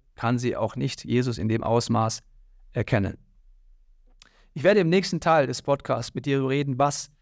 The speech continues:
genau sagt die Bibel denn jetzt zu diesem Thema und wie komme ich ganz konkret raus aus dieser Emotion.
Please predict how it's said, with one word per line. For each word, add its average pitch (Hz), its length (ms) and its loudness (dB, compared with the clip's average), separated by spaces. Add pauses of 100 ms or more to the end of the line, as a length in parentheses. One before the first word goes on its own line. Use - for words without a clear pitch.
(120)
genau 165 520 4
sagt 147 440 0
die 135 80 -2
Bibel 151 300 0
denn 135 180 2
jetzt 127 180 -4
zu 135 100 -6
diesem 123 200 -4
Thema 156 300 0
und 131 220 -2
wie 175 120 0
komme 147 240 0
ich - 120 -6
ganz 196 300 2
konkret 151 460 -2
raus 117 380 0 (240)
aus 113 180 -2
dieser 123 240 -2
Emotion. 113 580 -4